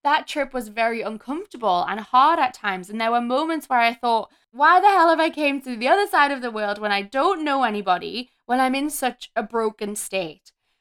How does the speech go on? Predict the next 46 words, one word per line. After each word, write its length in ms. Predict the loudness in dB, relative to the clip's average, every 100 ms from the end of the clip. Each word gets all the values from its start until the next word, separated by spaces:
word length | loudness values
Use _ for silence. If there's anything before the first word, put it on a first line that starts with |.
| 2
But 320 | 4 4 -2 -16 _ -4
the 140 | -2
moments 720 | 0 0 0 0 -2 -4 -6 -8
which 220 | -10 -6 -6
outweighed 640 | -6 -6 -4 -2 -2 -2
those 280 | -4 -4 -4
more 220 | -4 -4
difficult 480 | -4 -4 -2 -4 -4
ones 340 | -4 -4 -8
were 100 | -8
the 100 | -6
ones 340 | 0 0 0 0
where 160 | 2
I 140 | 2 2
felt 260 | 0 -2
so 320 | -4 -6 -4
incredibly 540 | -4 -6 -6 -6 -6 -10
proud 360 | -6 0 0 0
of 120 | -2
myself 440 | -4 -4 -6 -6
for 60 | -12
taking 500 | -12 -10 -8 -10 -12
this 160 | -14
solo 420 | -12 -8 -8 -8 -10
trip, 420 | -10 -12 -12 _ _ _ _ _ 2
where 140 | 6
I 140 | 6
felt 260 | 4 2 2
so 220 | -2 -4
empowered 680 | -6 -6 2 2 2 -2 -4
for 300 | -6 -4 0
watching 440 | 0 -2 -6 -8
sunset 600 | -6 -8 -6 -4 -6 -6 -6
on 100 | -4
my 240 | -2 -4
own 160 | -4 -4
every 240 | -6 -8
evening 380 | -18 -16 -12 -12
and 100 | -12
telling 360 | 2 4 6 4
myself 420 | 0 0 -2 0
I 100 | -4
was 160 | -6 -8
gonna 220 | -12 -10
be 180 | -8 -8
okay, 420 | -10 -16 -18 -20